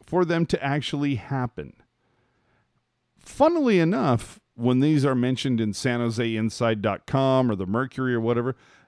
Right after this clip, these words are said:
that little key piece of information is never mentioned. Now, I'm not sure why that is. Seems to be a pretty significant piece of information. Now, I don't know if this is a case of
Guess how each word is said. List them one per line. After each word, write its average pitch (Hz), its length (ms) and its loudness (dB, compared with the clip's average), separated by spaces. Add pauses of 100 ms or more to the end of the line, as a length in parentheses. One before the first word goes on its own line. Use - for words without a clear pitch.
that 123 580 -2
little 220 280 -4 (180)
key 240 360 -6
piece 196 400 -8
of 160 160 -2
information 143 640 0
is 110 160 -2
never 95 260 -2
mentioned. 117 680 -4 (440)
Now, 113 300 2
I'm 196 200 0
not 214 200 -6
sure 175 240 -2
why 104 500 0
that 190 260 -2
is. 277 480 -4 (840)
Seems 208 400 0
to 202 60 -4
be 214 120 -2
a 190 60 2
pretty 220 260 2
significant 165 880 -2
piece 123 240 -4
of 110 160 -4
information. 98 720 -2
Now, 104 360 2
I 147 140 4
don't 226 200 0
know 175 200 6
if 160 140 0
this 147 180 -2
is 107 100 -6
a 110 60 -6
case 127 360 0
of 113 260 -2